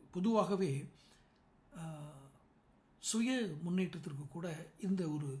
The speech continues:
எண்ணம் தடையாக இருக்கும். நம்மளுடைய மொழி, பேச்சு மொழி, நாம் உபயோகிக்கும் வார்த்தைகள், நாம் அணுகும் முறை, இவைகள் அடுத்தவர்களால் மதிக்கப்படவில்லை என்றால், என்றாலும்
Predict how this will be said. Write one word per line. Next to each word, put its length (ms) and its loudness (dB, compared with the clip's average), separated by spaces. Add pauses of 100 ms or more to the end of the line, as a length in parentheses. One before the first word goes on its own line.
(360)
எண்ணம் 340 4
தடையாக 440 -2
இருக்கும். 240 -14 (1500)
நம்மளுடைய 520 2
மொழி, 300 0 (340)
பேச்சு 360 0
மொழி, 380 -4
நாம் 180 -4
உபயோகிக்கும் 640 -2 (560)
வார்த்தைகள், 720 -4 (320)
நாம் 280 -2
அணுகும் 440 0
முறை, 340 -2
இவைகள் 440 0 (120)
அடுத்தவர்களால் 720 -4 (100)
மதிக்கப்படவில்லை 760 -2
என்றால், 360 -4 (480)
என்றாலும் 640 -4